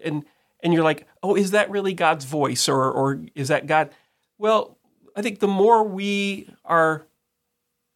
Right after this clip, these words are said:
the more we know his word, the more we know him, the more we're, we've had those conversations with him, the more we spend time listening to him,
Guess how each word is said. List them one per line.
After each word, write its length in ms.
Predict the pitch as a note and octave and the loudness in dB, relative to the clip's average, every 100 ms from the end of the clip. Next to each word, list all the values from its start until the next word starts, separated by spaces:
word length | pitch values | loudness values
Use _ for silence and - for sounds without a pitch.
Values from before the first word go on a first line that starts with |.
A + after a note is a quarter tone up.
| _ - | _ -18
the 80 | |
more 160 | D#3+ F3+ | -4 0
we 80 | F#3+ | 2
know 180 | F3+ F3 | 2 2
his 200 | E3+ C3+ | 0 0
word, 520 | D#3+ G#3 E3 D#3+ F#3 | 0 2 2 -2 -8
the 80 | D#3+ | -10
more 160 | D#3 E3+ | -2 2
we 100 | E3 | 2
know 200 | E3 D#3 | 2 2
him, 200 | F#3 E3+ | 0 0
the 60 | D#3 | 2
more 200 | E3 F3 | 2 2
we're, 240 | E3 D#3+ | 0 0
we've 260 | D3 D#3 - | -2 -8 -6
had 260 | E3 F3 | -2 -2
those 160 | F3 D3 | -2 -8
conversations 800 | - D#3+ D3+ D3 - D#3 E3+ C3+ | -2 -2 -2 -6 -2 -2 -2 -4
with 160 | C#3 C#3 | -2 -2
him, 140 | C#3+ | -2
the 80 | D3 | -2
more 180 | D3+ E3 | 0 0
we 180 | E3 | -2
spend 480 | D#3 - - F3 E3 | -6 -12 -10 -6 -4
time 260 | F3+ D#3 C#3 | 0 -2 -2
listening 540 | C#3+ F#3 - E3 C#3 | -2 -2 -2 0 -2
to 120 | C3+ C3+ | -2 -2
him, 400 | C3+ C3 C3+ | 2 2 0